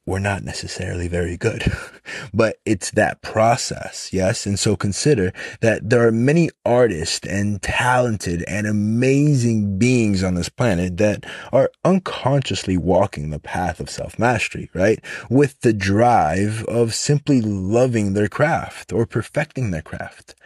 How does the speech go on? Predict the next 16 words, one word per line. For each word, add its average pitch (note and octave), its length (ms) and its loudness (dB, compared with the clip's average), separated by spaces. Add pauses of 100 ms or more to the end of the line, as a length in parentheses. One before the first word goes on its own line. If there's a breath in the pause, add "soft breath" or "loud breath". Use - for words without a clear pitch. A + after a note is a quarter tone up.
(400 loud breath)
However, C3+ 580 2
consider A2+ 500 0
that F#2+ 280 -2
self-mastery B2+ 840 0
is G2+ 120 -2
more A#2 320 4
than G#2+ 220 0
just G2 360 -2 (140)
things A2+ 300 0
we G#2 80 0
can G2 180 -4
create G2+ 360 0
with F2+ 200 -4
our E2+ 80 -2
hands G2 540 0
and F#2+ 200 0